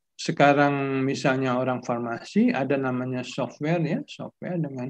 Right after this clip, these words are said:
data-data sekunder tadi kira-kira diprediksi ini ada namanya docking. Jadi kalau ikatan kimia itu, eh, di-, dicoba, eh, dia melekatnya di mana gitu ya. Kalau dia pas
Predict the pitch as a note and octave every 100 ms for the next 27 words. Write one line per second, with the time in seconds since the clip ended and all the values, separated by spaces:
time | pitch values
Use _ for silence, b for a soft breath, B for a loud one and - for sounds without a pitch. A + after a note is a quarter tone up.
0 | - B B B _ C3 B2 B2+ B2 B2
1 | C3 B2+ - C3 C3 B2+ B2+ B2+ F#3 C#3+
2 | B2+ C#3 D3+ C#3 B2+ A#2 A#2 - F3+ D#3+
3 | F3+ C3 - C3+ C3+ C3+ C3 B2+ B2+ B2
4 | B2 A2 - A#2 A2+ A#2 C#3+ C3+ B2+ A#2+
5 | - _ A#2+ - - B2+ C3 C3 B2+ B2+
6 | B2 B2 E3+ D3 B B B B B B
7 | C#3 B2 A#2+ A#2+ A#2+ A#2 C#3 D3 A#2+ A#2
8 | - B2 B2 A2 D3 - - _ - C3+
9 | D3 D3+ D3 D3+ D3+ D3+ C#3+ D3 D3 E3
10 | C#3+ B2+ C#3 B2 G#2+ - A2 A2+ B2+ B2+
11 | B2+ B2+ B2 A#2 A2+ A2 _ _ _ _
12 | C#3+